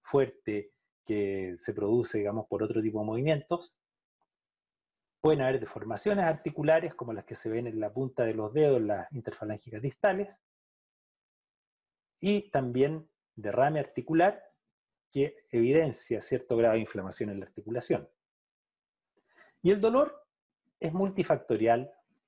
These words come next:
por eso tiene tan mala correlación con las radiografías. En general está localizado en la articulación, pero a veces hay pacientes que les cuesta localizar el dolor. Inicialmente duele cuando comienza la actividad. Entonces la persona les dice,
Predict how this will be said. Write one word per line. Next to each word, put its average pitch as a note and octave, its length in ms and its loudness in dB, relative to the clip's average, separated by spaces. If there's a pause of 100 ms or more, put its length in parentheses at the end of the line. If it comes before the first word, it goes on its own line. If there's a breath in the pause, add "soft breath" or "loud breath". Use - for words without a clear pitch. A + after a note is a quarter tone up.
(140)
por - 160 4
eso D#3+ 200 2
tiene D#3 220 0
tan D3 160 2
mala C#3+ 220 0
correlación A#2+ 520 -2
con C3 160 2
las G#2+ 160 2
radiografías. G#2+ 880 -2 (880)
En C#3+ 80 0
general E3+ 340 2
está G3+ 120 0
localizado D#3+ 500 0
en D#3 60 0
la D3 60 0
articulación, D3 640 -2
pero D3 160 2
a B2+ 40 6
veces E3 360 2
hay C3+ 60 -2
pacientes D#3 440 -6
que - 80 -6
les A2+ 140 -4
cuesta D#3+ 300 -2
localizar C#3 520 -2
el E3 120 -2
dolor. D#3+ 380 2 (540)
Inicialmente F3+ 920 2
duele D#3 560 2
cuando C#3 260 -4
comienza F#3+ 420 0
la F#3 100 0
actividad. D3 440 -2
Entonces - 320 -10
la G2 60 -4
persona D3+ 380 -2
les C#3 160 2
dice, D#3 400 -4